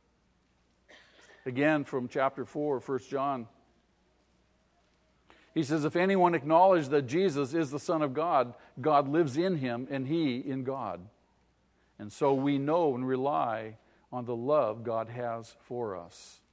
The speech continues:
He says, "God is love. Whoever lives in, in love lives in God, and God in him." Jesus is the Son of God,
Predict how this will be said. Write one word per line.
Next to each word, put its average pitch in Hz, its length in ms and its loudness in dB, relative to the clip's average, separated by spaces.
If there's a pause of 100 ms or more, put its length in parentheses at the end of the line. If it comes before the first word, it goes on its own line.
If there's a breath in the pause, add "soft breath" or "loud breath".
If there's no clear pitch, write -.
(1040)
He 113 80 -14
says, 113 200 -12
"God 135 320 2
is 147 180 -4
love. 135 400 -4 (1000 soft breath)
Whoever 120 260 -4
lives 131 600 0
in, 120 220 -10 (520 soft breath)
in 123 220 -6
love 135 680 0
lives 127 540 -2
in 123 240 -10
God, 101 400 -8 (260)
and 101 220 -12
God 101 540 -6
in 104 200 -10
him." 98 400 -14 (1300 soft breath)
Jesus 233 760 -2 (960 soft breath)
is 165 180 -2
the 143 100 -2
Son 208 300 2
of 208 160 2
God, 113 460 2